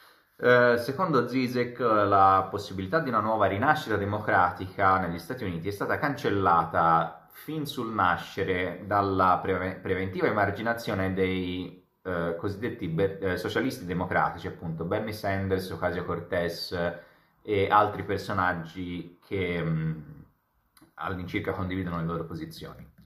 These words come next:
E con il Senato ancora pr-, probabilmente nelle mani dei repubblicani e la Corte Suprema guidata da una solita maggioranza conservatrice con sei, mm,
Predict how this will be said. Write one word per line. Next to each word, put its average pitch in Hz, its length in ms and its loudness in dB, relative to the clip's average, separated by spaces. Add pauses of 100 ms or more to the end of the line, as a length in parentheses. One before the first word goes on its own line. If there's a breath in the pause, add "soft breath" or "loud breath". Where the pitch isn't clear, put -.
(760 soft breath)
E 143 380 4
con 117 120 -4
il 107 120 -4
Senato 143 320 2
ancora 135 320 2
pr-, - 320 -6
probabilmente 107 600 0
nelle 101 220 -2
mani 107 340 2
dei 92 340 -2
repubblicani 85 720 2
e 82 40 -4
la 80 120 -2
Corte 107 240 -2
Suprema 107 420 0
guidata 92 440 -4
da 82 120 -2
una 78 160 -8
solita 143 400 2
maggioranza 90 520 -2
conservatrice 80 760 -6
con 80 520 -4
sei, 85 840 -2
mm, - 380 -18